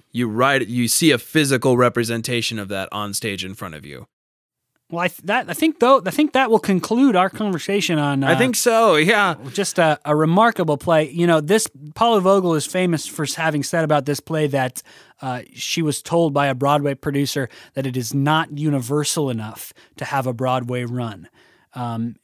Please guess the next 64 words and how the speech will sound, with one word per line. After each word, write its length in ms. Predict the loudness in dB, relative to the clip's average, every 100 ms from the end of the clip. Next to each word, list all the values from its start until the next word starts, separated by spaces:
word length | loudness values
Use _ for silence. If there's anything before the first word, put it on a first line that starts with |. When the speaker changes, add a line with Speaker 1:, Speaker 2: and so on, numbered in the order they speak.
| -18
Speaker 2:
eh, 100 | -18
w-, 320 | -18 -20 -16
which 240 | -10 -8 -6
is 120 | -6
cra-, 280 | -4 0 2
Speaker 1:
Hmm. 80 | 0
Speaker 2:
you 60 |
know, 120 | -2
it's 320 | -4 -8 -10 -10
one 180 | -2 0
of 80 | 0
the 120 | 0
endemic 420 | 0 2 0 0
problems 420 | -2 0 0 -2
in, 220 | -4 -8 -10
in 240 | -10 -4
Broadway 440 | -2 -2 -2 -4
is 140 | -6 -8
the, 100 | -10
you 320 | -10 -12 -12
know, 220 | -14 -14
the, 140 | -16 -14
how 140 | -12
hard 260 | -6 -4 -2
it 60 |
is 120 | -4 -6
for 140 | -10
female 340 | -4 0 0
playwrights 600 | -2 -2 0 0 -2 -8 -14 -20 -12
to 100 | -6
get 160 | -4 -4
their 100 | -6
stuff 260 | -6 -6 -4
on 200 | -4 0
Broadway. 460 | 2 2 0 -4
And, 120 | -6
and 140 | -6 -6
of 120 | -6
course, 300 | 0 0 0 -8 -14
that 200 | -2 -2
statement 520 | -2 -2 0 0 0 -4
is 160 | -4
just 180 | -8 -8
ridiculous. 720 | -10 -14 -16 -16 -14 -16 -14
That 180 | -4 2
was 120 | 2
back 220 | 2 2
in 60 | 2
Speaker 1:
Yeah. 60 | 2
Speaker 2:
the 40 |
nineties, 360 | 2 2 0 0
I'm 120 | -2
sure, 440 | 0 2 2 2
the 140 | 0 -2
early 140 | -2
two 100 | -6
thousands. 420 | -4 -4 -2 -4 -6 -20 -6
In 80 | 0
our 120 | 2
modern 360 | 4 4 4 0
culture, 360 | -4 -4 -2
we 140 | 0 0
know 340 | 4 6 6
that 240 | 6 2